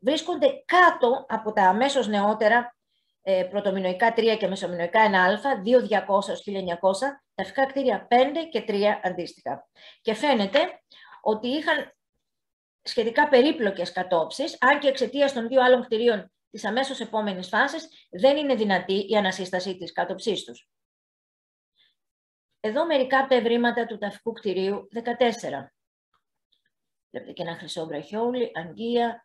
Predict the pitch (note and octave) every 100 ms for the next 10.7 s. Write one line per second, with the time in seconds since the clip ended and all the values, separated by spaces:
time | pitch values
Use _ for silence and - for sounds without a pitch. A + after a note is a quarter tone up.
0 | _ _ - G#3 A3 G#3+ G#3+ G#3 _ _
1 | _ _ _ _ _ _ _ _ _ _
2 | _ _ _ _ _ G#3+ A#3 A#3 F4 F4
3 | F#4 D#4+ A#3 - F3+ F3+ - C#4 - _
4 | _ - A3+ C4 D#4 F4+ B3+ G#3+ A3 C#4
5 | F4+ C#4 A#3+ G3+ G3 F3 E3+ - C#4 C#4+
6 | - - - G3 D4+ D4+ C#4 B3 A3+ B3+
7 | C4+ A3+ G3+ F#3+ G3+ F3+ A3 G#3 F#3 G3+
8 | A#3+ G3+ F3 F3 G3 F3 D3 - E3+ D#3
9 | F3 D3+ E3+ A#3 - - - - C#4 C4+
10 | G#3 F3+ G#3 F#3+ F#3+ C#4